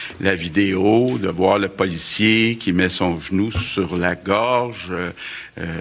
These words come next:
le pauvre George Floyd qui, euh, qui implore de le laisser respirer. Puis en plus, d'autres policiers à côté qui font rien, là. Donc, c'est vraiment choquant,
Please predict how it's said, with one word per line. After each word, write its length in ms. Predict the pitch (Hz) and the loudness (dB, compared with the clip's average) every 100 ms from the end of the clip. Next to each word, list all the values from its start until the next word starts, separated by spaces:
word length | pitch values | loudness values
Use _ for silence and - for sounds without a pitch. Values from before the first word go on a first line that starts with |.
| 80 78 - - - - | -8 -8 -12 -14 -14 -10
le 100 | 87 | -10
pauvre 800 | - 98 98 95 80 87 80 82 | -4 -2 0 -2 -6 -4 -4 -2
George 320 | 98 92 - | 0 0 -2
Floyd 380 | - 98 107 95 - | 0 2 2 -2 -6
qui, 400 | - 92 90 90 | -2 0 2 2
euh, 300 | 87 87 85 - - - - - | 2 0 -4 -8 -14 -14 -14 -12
qui 260 | - - - | -4 -2 0
implore 920 | 107 117 113 113 110 120 127 110 85 85 | -2 -2 -4 -2 0 2 2 0 -4 -6
de 140 | 92 | -4
le 120 | 90 | -2
laisser 360 | 95 92 - 104 | -2 -2 0 0
respirer. 840 | 98 - - 92 80 87 95 151 147 | 0 -4 -4 -4 -2 -2 -2 -4 -2
Puis 120 | 110 | -2
en 120 | 104 | -2
plus, 420 | - 147 151 110 | 0 0 0 0
d'autres 300 | - 135 226 | 0 2 2
policiers 580 | - 170 135 - - 151 | -2 -2 0 -2 -2 -2
à 40 | 147 | -2
côté 500 | 113 107 - 98 156 | -2 -2 0 -2 -2
qui 120 | - | -6
font 240 | - 98 | -2 -2
rien, 420 | 87 90 87 85 139 | -2 -2 -2 -2 -4
là. 120 | 104 | -6
Donc, 260 | 95 104 - | -4 -2 0
c'est 180 | 123 | 2
vraiment 360 | 101 117 147 190 | 2 2 0 -2
choquant, 640 | - - 123 - 104 127 | 0 0 0 0 0 0